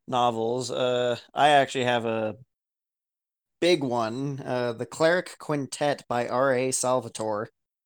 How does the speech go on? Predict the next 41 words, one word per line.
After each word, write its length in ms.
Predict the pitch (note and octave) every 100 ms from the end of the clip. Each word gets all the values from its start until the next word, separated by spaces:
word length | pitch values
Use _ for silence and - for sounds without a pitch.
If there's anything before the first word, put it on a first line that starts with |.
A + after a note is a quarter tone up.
| _ _
It's 60 | C3+
actually 280 | C#3 C3 A#2
a 40 |
pretty 200 | C3 B2
good 180 | A#2 A#2+
read. 420 | B2+ C3 B2+ B2 - _ _ -
<laughs> 340 | - _ _
I'm 120 | D#3+ D#3
not 180 | C#3 C3
even 200 | B2+ C3
all 140 | D#3
the 60 | A#2
way 160 | C3+
through 340 | A#2+ - D#3+ C3
it. 80 | C#3+
It's 180 | - - - -
such 220 | F3 - -
a, 120 | A2+ - _ _ _ _ _ _ _ _ _ _
damn, 280 | - C3+ G#2+
this 180 | G#2+ -
is 60 | A2
such 240 | B2 -
a 40 | A#2+
thick 340 | - C3 -
book. 300 | C#3 F#3+ - - - - _ _ -
<laughs> 100 | B3 C4+ - B3 - C4 _ _ _ _ _ _ _ _ _ _ _ _ _ _ _ _ _ _ C#3
Uh, 300 | C#3 C#3 C3+
but 180 | C3+ B2
yeah, 280 | C3+ D#3
if 160 | B2 A#2+
you 100 | D3+
need 220 | C#3+ D3+
more 200 | C#3 D3 C3
D 200 | C3+ D3+
and 80 |
D 160 | C#3 D#3
goodness 540 | C#3 C3+ C#3+ C3 A#2
in 200 | - C#3
your 140 | C#3+ C3+
life, 380 | A#2 C#3+ C3 -
uh, 380 | A#2 B2 B2+